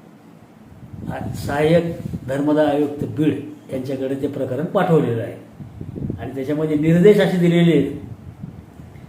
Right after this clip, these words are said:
की नऊ महिन्यामध्ये हे चॅरिटी कमिशनरनं निर्णीत करायचं.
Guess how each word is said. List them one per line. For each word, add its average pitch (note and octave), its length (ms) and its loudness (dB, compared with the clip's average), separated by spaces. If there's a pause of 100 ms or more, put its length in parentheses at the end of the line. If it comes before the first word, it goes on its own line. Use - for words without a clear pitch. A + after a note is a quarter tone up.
(200)
की D3 60 -6
नऊ D#3+ 360 6
महिन्यामध्ये F3+ 800 4 (600)
हे F3 500 0 (120)
चॅरिटी D#3 320 -2
कमिशनरनं D#3 680 0 (640)
निर्णीत D#3 380 2
करायचं. C#3 440 0